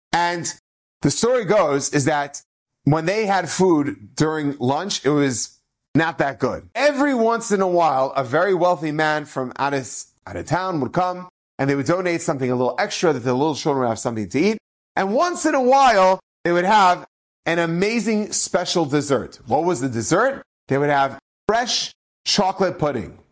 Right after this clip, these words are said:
Now, you can imagine if you're a person, you like chocolate pudding.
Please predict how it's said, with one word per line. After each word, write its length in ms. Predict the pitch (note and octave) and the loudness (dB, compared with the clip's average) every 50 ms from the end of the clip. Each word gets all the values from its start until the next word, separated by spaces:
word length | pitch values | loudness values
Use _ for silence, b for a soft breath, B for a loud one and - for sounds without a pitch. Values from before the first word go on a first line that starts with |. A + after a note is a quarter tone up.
| _ _ _ _ _ - | _ _ _ _ _ 0
Now, 140 | B2+ C3+ | 2 2
you 120 | B2+ C3+ C#3 | 2 0 0
can 120 | C#3+ F3+ | 0 0
imagine 640 | F3+ F3 E3+ D#3 D3+ A#2 A#2+ B2+ B2 B2 A#2+ - _ _ - | 2 0 0 -2 -2 -2 -2 -2 -2 -4 -8 -12 _ _ -4
if 100 | - G#2+ | -2 0
you're 300 | A#2 B2+ A#2 G2 - - _ _ _ _ _ _ | 0 0 0 -2 -6 -10 _ _ _ _ _ _
a 60 | - - | -4 -2
person, 440 | D3+ G#3 G3 - - G2+ F2 E2+ | -2 -2 -2 -4 -4 -4 -4 0
you 140 | E2+ G2 A#2 | 0 2 2
like 160 | B2 C3 C3 | 2 0 0
chocolate 380 | - - C#3 B2 A#2 - - F2+ | 0 -2 -2 -2 -2 -6 -6 -4
pudding. 320 | A2 G2 E2+ - B2+ E3 | -4 -2 -2 -4 -4 -6